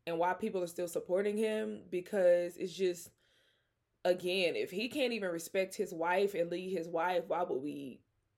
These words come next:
why would you be listening to him? But hey, that's, that's just my thought process. You know, do what you want with that information. <laughs>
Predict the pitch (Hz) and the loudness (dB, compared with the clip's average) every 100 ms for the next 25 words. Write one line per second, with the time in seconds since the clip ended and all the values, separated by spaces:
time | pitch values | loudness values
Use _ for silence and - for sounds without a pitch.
0 | _ _ _ _ _ _ - 175 175 170 | _ _ _ _ _ _ -4 0 0 0
1 | 160 160 147 165 123 - 165 208 _ - | -8 -4 -4 -6 -12 -12 -10 -10 _ -20
2 | - - _ 311 349 339 320 403 - 277 | -20 -20 _ 6 10 12 12 10 8 6
3 | 302 285 240 220 214 185 170 185 175 170 | 6 2 2 2 4 4 4 0 2 4
4 | 156 156 175 165 156 185 196 196 185 165 | 4 2 -6 -4 -4 -4 -4 -6 -8 -8
5 | 151 160 151 143 - 151 160 - - - | -8 -10 -10 -10 -12 -10 -6 -6 -8 -12
6 | - - | 2 10